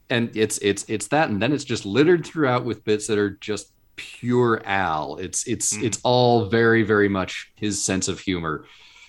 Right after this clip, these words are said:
Speaker 1: as, as applied to, you know, physical and visual comedy and, and some, some of the same wordplay that you get in his, in his music as well.
Speaker 2: Mm-hmm. The kind of, the general plot of the movie is George Newman, who is, you know, who Al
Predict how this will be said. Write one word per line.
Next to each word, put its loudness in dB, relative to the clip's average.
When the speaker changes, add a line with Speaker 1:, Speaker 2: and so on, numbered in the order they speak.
Speaker 1:
as, 0
as 2
applied 0
to, -2
you 0
know, -2
physical 2
and -2
visual 0
comedy -4
and, -6
and -4
some, 2
some 2
of 2
the 6
same 2
wordplay 2
that -4
you -8
get -2
in -8
his, -10
in -2
his -4
music 2
as -8
well. -2
Speaker 2:
Mm-hmm. -14
The -4
kind 2
of, -4
the -4
general 0
plot 0
of -8
the -6
movie -2
is -8
George 0
Newman, -2
who -6
is, -8
you -10
know, -8
who -10
Al -2